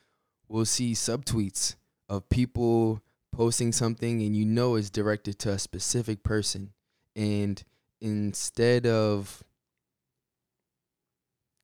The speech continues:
calling that person or texting that person to set up a call or FaceTiming that person, you post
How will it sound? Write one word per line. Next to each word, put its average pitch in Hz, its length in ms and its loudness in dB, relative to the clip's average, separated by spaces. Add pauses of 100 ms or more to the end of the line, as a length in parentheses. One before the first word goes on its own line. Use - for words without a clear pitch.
(340)
calling 127 340 4
that 104 180 -4
person 101 560 -8 (600)
or 101 80 -4
texting 127 400 -2
that 107 160 0
person 101 580 0 (140)
to 98 100 -8
set 123 220 -2
up - 160 -2
a 95 40 -4
call 95 440 -4 (160)
or 95 80 -8
FaceTiming 110 680 0
that 95 160 -2
person, 98 520 -6 (960)
you 101 120 -18
post - 600 0